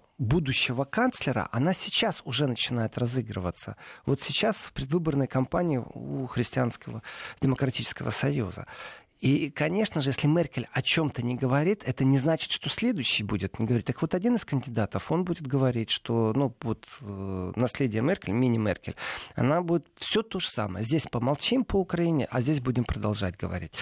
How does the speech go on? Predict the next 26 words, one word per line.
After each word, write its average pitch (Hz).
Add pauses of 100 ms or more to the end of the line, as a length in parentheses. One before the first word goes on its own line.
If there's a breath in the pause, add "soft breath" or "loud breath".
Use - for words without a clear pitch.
(380 loud breath)
э, 120
по -
поводу 113
России 127
и 123
санкций. - (180 loud breath)
Хорошо, 185
но 139
есть 160
ещё 170
два 165
других 170
кандидата, 110
и 135
они 165
с 147
большим 202
удовольствием 151
могут 147 (380 loud breath)
потоптаться 139
по 123
ошибкам 113
Меркель, -
которые 104
она 101
допустила. -